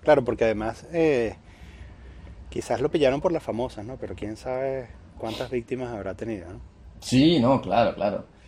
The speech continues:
Speaker 2: Pero, pero es lo que te decía, mi amigo Antonio, que trabaja con Luc Besson, él me dijo, y que, y que todo, todo el mundo sabe, capaz que eso de pronto sale en el futuro y te, te vas a acordar de mí. Él me dijo que, que, eh, que Luc Besson,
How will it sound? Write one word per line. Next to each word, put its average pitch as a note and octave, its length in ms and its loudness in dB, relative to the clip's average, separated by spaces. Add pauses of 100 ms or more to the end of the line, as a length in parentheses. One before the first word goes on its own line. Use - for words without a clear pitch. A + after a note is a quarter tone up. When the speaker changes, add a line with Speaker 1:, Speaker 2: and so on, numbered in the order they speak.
(140)
Speaker 2:
Pero, B2 220 8
pero A#2+ 120 8
es A#2+ 40 8
lo D#3 80 8
que A3+ 80 6
te A3 120 4
decía, G3 280 6
mi D#3 80 4
amigo B2+ 360 8
Antonio, E3 760 8
que D3 80 0
trabaja A2+ 360 8
con F3 180 4
Luc C#3 160 4
Besson, B3 640 6
él B2+ 180 6
me C3+ 140 8
dijo, A3 280 10
y B3+ 60 6
que, G#3 80 0
y D3 140 2
que - 80 2
todo, D3 260 6
todo C#3 220 8
el A3+ 60 6
mundo B3 220 8
sabe, - 460 10
capaz - 240 4
que F3 60 0
eso G#3+ 140 2
de G3 60 6
pronto D#3 220 2
sale G3 160 6
en G#3 60 8
el G3 60 2
futuro F3+ 420 4
y E3+ 100 6
te, B2 140 2
te A2 120 2
vas A#2 100 8
a - 20 6
acordar C#3+ 320 10
de D#3 80 4
mí. B2 240 4 (320)
Él C3 120 6
me D3+ 120 8
dijo E3+ 180 12
que, G3 180 4
que, C#3 480 6
eh, A#2 60 2
que A#2+ 120 4
Luc B2+ 180 6
Besson, B3+ 580 8